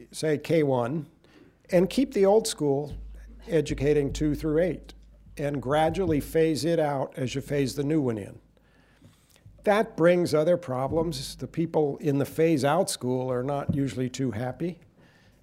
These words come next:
and you start to lose teachers, and, um, it sure isn't perfect, but it's one approach. So those are at least two. I think there's a, I'm trying to think, there's, there's a third approach, which is not coming to mind at the moment.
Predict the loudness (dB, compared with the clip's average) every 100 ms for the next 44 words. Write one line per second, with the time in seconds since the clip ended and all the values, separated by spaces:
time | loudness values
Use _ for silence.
0 | -10 -6 -4 -4 0 0 0 -2 2 0
1 | 0 -2 -2 -2 -2 -4 -4 -8 -10 -10
2 | -10 -12 -18 _ -10 -6 -4 -6 -12 -16
3 | -20 -16 -12 -8 -2 2 2 0 -4 -2
4 | -2 -2 -10 -14 _ -8 -8 -14 _ _
5 | _ _ _ _ _ -2 -2 0 -2 2
6 | 4 2 0 0 0 -4 -14 -20 -20 -20
7 | -20 -20 -20 -20 -20 -18 -8 -6 -6 -6
8 | 0 2 2 2 2 -2 -2 -4 -2 0
9 | 0 -2 0 0 0 -2 -6 -16 _ _
10 | -20 -16 -10 -8 -6 -6 -8 -12 -12 -12
11 | -10 -8 -8 -4 0 2 0 -4 -6 -8
12 | -10 -14 -12 -14 -12 -10 -6 -4 -4 -6
13 | -6 -4 -4 -4 -4 -4 -4 -6 -8 -10
14 | -8 -10